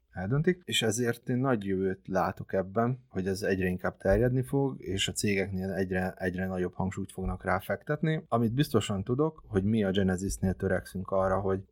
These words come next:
az alkalmazásaink transzparensként viselkedjenek, és ezáltal egy jobban üzemeltethető, gazdaságosabb platformot lehessen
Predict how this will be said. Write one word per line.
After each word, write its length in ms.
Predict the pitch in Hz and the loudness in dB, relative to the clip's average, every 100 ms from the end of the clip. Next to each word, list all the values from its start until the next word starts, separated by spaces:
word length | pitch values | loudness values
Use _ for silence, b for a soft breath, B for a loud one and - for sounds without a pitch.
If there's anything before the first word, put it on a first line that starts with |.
| - 107 104 - | -14 -12 -12 -10
az 120 | 95 | 0
alkalmazásaink 760 | 101 98 98 95 92 - 92 95 | 2 2 0 2 0 0 -2 -2
transzparensként 800 | 98 95 - 90 92 - 87 90 | -2 -2 -4 -4 -4 -4 -6 -2
viselkedjenek, 840 | 101 143 147 160 151 156 156 151 | 0 2 2 0 0 0 0 -4
és 120 | - - | -4 -2
ezáltal 440 | 90 95 95 95 | 2 0 2 2
egy 260 | 95 92 - | 2 0 -6
jobban 360 | 104 104 104 101 | -4 0 2 2
üzemeltethető, 840 | 98 95 98 95 92 - 95 95 | 2 2 2 0 -2 -4 -6 -6
gazdaságosabb 840 | 92 101 98 90 95 87 90 92 - | 0 0 0 0 0 -2 -4 -6 -4
platformot 580 | 92 - 87 92 95 | -2 -2 -4 -6 -4
lehessen 600 | 98 95 90 - 98 95 | -2 -2 0 -2 -2 -6